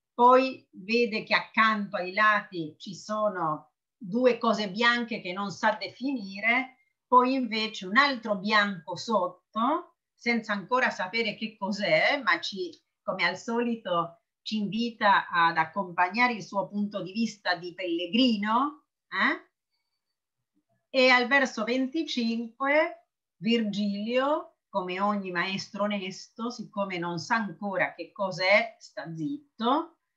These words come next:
"Lo mio maestro ancor non facea motto", non, non faceva parola,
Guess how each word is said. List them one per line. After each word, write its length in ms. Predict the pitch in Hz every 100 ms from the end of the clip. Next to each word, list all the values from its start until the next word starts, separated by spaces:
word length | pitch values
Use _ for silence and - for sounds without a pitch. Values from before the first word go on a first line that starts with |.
| _
"Lo 140 | 175 180
mio 240 | 190 196
maestro 560 | 190 202 226 233 - 190
ancor 480 | 180 170 240 247 190
non 180 | 156 151
facea 460 | 170 165 190 175
motto", 880 | 170 151 151 - _ 208 262 330 320
non, 320 | 170 156 156 -
non 220 | 147 151
faceva 380 | 156 156 180 156
parola, 560 | 240 262 214 226 254